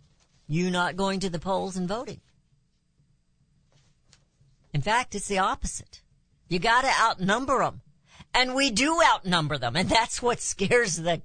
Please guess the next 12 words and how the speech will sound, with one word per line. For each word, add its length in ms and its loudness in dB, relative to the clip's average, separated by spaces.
p-, 280 -8
bejesus 560 -4
out 200 -2
of 100 -12
'em. 120 -10
Is 100 -8
that 160 -2
what 100 -20
the 100 -8
word 280 -12
is? 180 -20
Bejesus? 580 -16